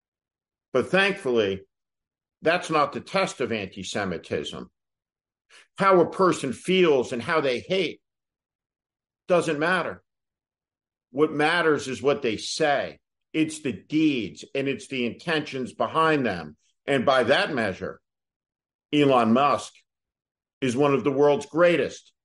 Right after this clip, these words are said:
anti-Semites. But as bad as Elon Musk is, and as terrible and evil as his anti-Semitism is, hate is not spread by hate. Hate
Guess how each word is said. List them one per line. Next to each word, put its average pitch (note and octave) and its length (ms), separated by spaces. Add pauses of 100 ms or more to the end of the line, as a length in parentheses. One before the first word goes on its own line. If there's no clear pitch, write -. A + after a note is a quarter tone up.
(180)
anti-Semites. G#2+ 1040 (920)
But F#3+ 120
as F3+ 120
bad A3 400
as D#3+ 160
Elon E3+ 420
Musk C#3+ 320
is, D2 480 (800)
and C#3 100
as C#3+ 200
terrible E3 640
and C3+ 160
evil D3+ 560 (600)
as C3 160
his A#2+ 180
anti-Semitism A2+ 1160
is, - 440 (1120)
hate F#3 420 (1300)
is C#3+ 160
not E3 240
spread E3 440
by C3 180
hate. G#2+ 380 (680)
Hate F3+ 340